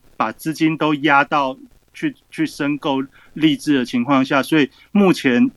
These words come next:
这个申购的冻结资金其实也，也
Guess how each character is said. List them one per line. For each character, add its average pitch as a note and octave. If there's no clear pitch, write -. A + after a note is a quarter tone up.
这 F3
个 E3
申 D#3+
购 D#3
的 B2+
冻 D3+
结 B2+
资 C3+
金 C#3+
其 A#2+
实 A#2+
也， A2+
也 A#2+